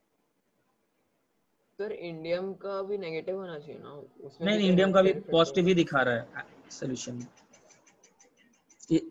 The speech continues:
Speaker 2: सबका plus three state, इससे पता चलता है ना, थैलियम का, अ, प्लस वन स्टेट ज्यादा स्टेबल है ना,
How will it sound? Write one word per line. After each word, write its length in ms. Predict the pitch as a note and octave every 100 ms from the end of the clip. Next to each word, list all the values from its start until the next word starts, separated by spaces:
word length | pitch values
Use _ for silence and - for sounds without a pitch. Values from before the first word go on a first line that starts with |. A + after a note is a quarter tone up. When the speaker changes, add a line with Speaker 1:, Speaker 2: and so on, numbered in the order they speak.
| -
Speaker 2:
सबका 380 | - F3 - A3+
plus 360 | - G3 F#3+
three 140 | A#3 A#3+
state, 400 | - A3+ A3+ -
इससे 280 | F3+ G3+ A3+
पता 360 | F#3+ E3+ G3 A3+
चलता 280 | A#3 G#3+
है 60 | G3
ना, 100 | C4
थैलियम 460 | C#4 F#3+ F3+ A3 A3
का, 180 | A3
अ, 80 | A3 - - _ _ -
प्लस 540 | D#3 E3+ E3 F3 F3+ G3
वन 160 | G#3+
स्टेट 320 | A3 - G#3 F3+
ज्यादा 260 | F3+ F3+
स्टेबल 420 | F#3 - E3 D#3
है 60 | D3
ना, 180 | G3+